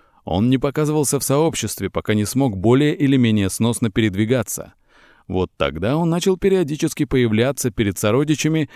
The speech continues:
и разыгрывать спектакль с целью продемонстрировать, что по-прежнему бодр и силен. Но едва скрывшись из виду, снова начинал хромать.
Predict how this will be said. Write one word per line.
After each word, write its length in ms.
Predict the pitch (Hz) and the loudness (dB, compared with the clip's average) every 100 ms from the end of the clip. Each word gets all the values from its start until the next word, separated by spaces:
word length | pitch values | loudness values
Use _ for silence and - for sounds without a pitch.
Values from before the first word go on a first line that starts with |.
| - - | -16 -2
и 100 | 123 | 0
разыгрывать 540 | 127 107 151 180 175 | 2 2 2 0 -2
спектакль 560 | - 175 - 131 127 143 | -2 -6 -2 -2 0 -4
с 140 | - | -4
целью 340 | - 135 135 143 | -2 0 0 -2
продемонстрировать, 880 | 135 123 117 107 - 143 156 156 | -2 2 0 0 -2 -2 0 -2
что 180 | - 135 | -2 -2
по-прежнему 640 | - 127 110 117 107 104 87 | -2 -2 0 0 2 0 0
бодр 320 | 85 104 107 | 0 0 -2
и 140 | - | -4
силен. 440 | 104 123 139 104 - _ _ _ | -2 0 0 0 -6 _ _ _
Но 220 | 98 120 | 2 4
едва 260 | 127 117 127 | 4 2 0
скрывшись 520 | - 139 123 110 - - | 0 -2 0 -2 -4 -2
из 200 | 156 104 | -2 0
виду, 300 | 90 64 - | -2 -4 -8
снова 440 | - 98 113 160 | -6 0 0 0
начинал 460 | 165 151 123 98 82 | -2 -2 0 0 -2
хромать. 580 | - 101 98 82 - | -2 0 0 -2 -8